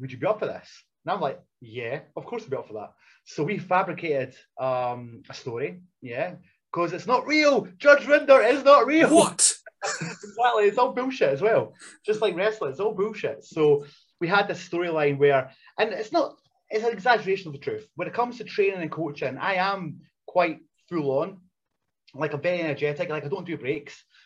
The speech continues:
Speaker 1: Like, when I had the Aberdeen guys train with me back in the old wrestling days, they would come down for five hours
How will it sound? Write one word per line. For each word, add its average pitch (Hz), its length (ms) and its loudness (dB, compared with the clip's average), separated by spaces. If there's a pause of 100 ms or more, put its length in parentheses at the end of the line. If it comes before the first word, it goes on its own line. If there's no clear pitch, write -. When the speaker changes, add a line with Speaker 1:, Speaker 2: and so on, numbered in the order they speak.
Speaker 1:
Like, 160 140 -4
when 175 80 -6
I 208 80 6
had 208 100 2
the 202 80 2
Aberdeen 175 360 -4
guys 110 420 -6
train 170 240 -8
with 131 120 -6
me 107 220 -14
back 139 240 -6
in 127 80 -16
the 131 80 -8
old 147 160 -6
wrestling 139 380 -6
days, 110 320 -14 (240)
they 123 80 -10
would 131 80 -14
come 190 260 -8
down 165 260 0
for - 100 -20
five 156 520 -4
hours 107 480 -6